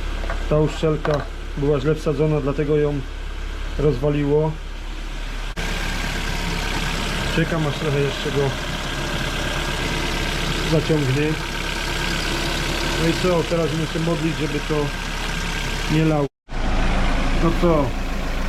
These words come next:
troszkę to umyłem. No teraz ino modlić się do Boga, żeby tam nie lało i tyle. Na razie jest sucho, ale trzeba trochę pojeździć, zobaczyć, bo teraz to,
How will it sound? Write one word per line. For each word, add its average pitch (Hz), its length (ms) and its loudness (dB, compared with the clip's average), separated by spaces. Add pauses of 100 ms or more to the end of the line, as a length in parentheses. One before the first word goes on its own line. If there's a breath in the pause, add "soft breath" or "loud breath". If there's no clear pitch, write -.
troszkę 160 280 2
to 160 120 2
umyłem. 165 580 6 (1300)
No - 120 2
teraz 170 300 6
ino 156 100 4
modlić 156 340 4
się 160 80 2
do 143 120 4
Boga, 147 360 2
żeby 135 180 2
tam 139 220 2
nie 135 80 2
lało 131 360 4
i 120 100 2
tyle. 110 300 0 (3000)
Na 143 180 4
razie 151 140 4
jest 151 240 4
sucho, 127 220 2 (960)
ale 147 120 4 (140)
trzeba 160 200 2
trochę 147 240 2
pojeździć, 143 600 2
zobaczyć, 131 380 2 (100)
bo 131 60 4
teraz 143 280 2 (120)
to, 139 60 2